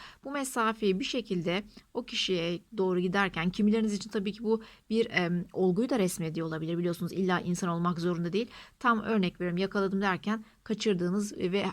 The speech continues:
araya mesafe koymuş bir fırsat olarak da düşünebilirsiniz bunu. Ulaşmak istediğiniz bir hedef sonuç itibariyle. Dediğim gibi bu ilk etapta biraz, em, etrafına duvarlar örmüş olabilir, biraz mesafeli yaklaşabilir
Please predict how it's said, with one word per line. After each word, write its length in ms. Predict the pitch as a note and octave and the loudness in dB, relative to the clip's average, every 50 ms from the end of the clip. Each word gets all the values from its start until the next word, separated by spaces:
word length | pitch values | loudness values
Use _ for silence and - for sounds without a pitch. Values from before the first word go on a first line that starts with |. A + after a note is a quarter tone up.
| - - | -4 -4
araya 260 | - G3 G3 G3 F#3+ | -2 0 2 2 2
mesafe 460 | F#3 F#3 F3+ - F#3 F#3 F#3 - G#3 | 2 2 0 0 0 0 0 0 -2
koymuş 360 | G3+ F3 D#3+ E3 F#3 - - | -2 -2 -4 -4 -6 -6 -4
bir 120 | G3 F#3+ F#3 | -4 -4 -2
fırsat 420 | - - G3 F3+ - A3+ A3 - | -2 -2 -4 -2 -2 -2 -2 0
olarak 300 | G#3 G3+ G#3+ A3+ G#3+ A3 | 2 2 2 0 -2 -2
da 100 | G3 E3+ | -2 -2
düşünebilirsiniz 800 | D#3+ E3 F3+ F3+ E3+ F3 E3 D#3+ D#3+ D#3 D#3 D3+ D3+ C#3 C#3 D3+ | -2 -2 -4 -4 -6 -4 -4 -6 -6 -6 -8 -8 -8 -8 -6 -6
bunu. 100 | E3 F3+ | -6 -4
Ulaşmak 540 | - F#3 F3+ F#3 F3+ F3 - A#3+ A#3+ - | -2 -2 -2 -2 -2 -2 -4 -8 -8 -8
istediğiniz 440 | A3 G3+ - F#3+ F3 E3+ G3+ G#3+ G#3 | -8 -6 -4 -2 -2 0 -2 -2 -2
bir 80 | F#3+ F3+ | -2 -2
hedef 300 | G3 G#3 E3 G3 F#3+ F#3 | -2 0 0 -2 -2 -4
sonuç 340 | - - D3+ D3+ D#3 - - | -6 -8 -8 -8 -8 -8 -10
itibariyle. 680 | D#3+ - - - D#3 D3 D#3 D#3+ F3 F3+ F#3 G#3+ B3+ - - - - - - - - - - - | -10 -10 -8 -6 -4 -4 -4 -4 -4 -4 -2 -4 -6 -6 -10 -18 -18 -18 -18 -18 -18 -16 -10 -6
Dediğim 220 | A#3 G3+ B3 B3+ | -4 -4 -2 -2
gibi 140 | A#3+ G#3+ G3 | -2 -2 -2
bu 80 | A#3 | -2
ilk 140 | A#3+ A#3 - | -2 -2 -2
etapta 540 | A#3+ A#3 - A3+ A3 G#3+ - A#3+ A#3 G#3 F#3 | -2 -2 -2 -4 -4 -4 -2 -2 0 0 2
biraz, 320 | G#3+ A3 A3 G#3+ A3 G3+ | 2 4 4 4 2 0
em, 440 | - - F#3 F#3 F3+ F3+ F3+ F3+ G#3 - | 0 -2 0 0 0 0 0 -2 -4 -6
etrafına 500 | F3+ F#3+ - G3+ G3 G3 G3+ G#3+ G#3 F#3 | -6 -2 0 2 2 2 2 2 0 2
duvarlar 360 | G3 G3 F#3+ F#3+ G3 G3+ G#3 | 4 4 4 4 2 0 0
örmüş 300 | G#3 F3+ E3+ E3 E3 - | -2 -2 -4 -4 -6 -6
olabilir, 400 | F#3+ E3+ E3+ E3+ F3+ F#3 F#3+ G3 | -6 -6 -6 -6 -4 -4 -4 -4
biraz 280 | G3 F3+ F3 F3+ F3+ G3 | -2 -2 -2 -2 -2 -2
mesafeli 500 | F3+ F3+ - - F3 F3 F3 - F3+ G3 | -2 -2 0 0 -2 -2 -2 -2 -2 0
yaklaşabilir 720 | G#3 F3+ E3 - - E3 - E3+ E3 D#3+ D#3 E3+ G3+ - | 0 0 -2 -4 -6 -6 -6 -6 -6 -4 -2 -2 -2 -2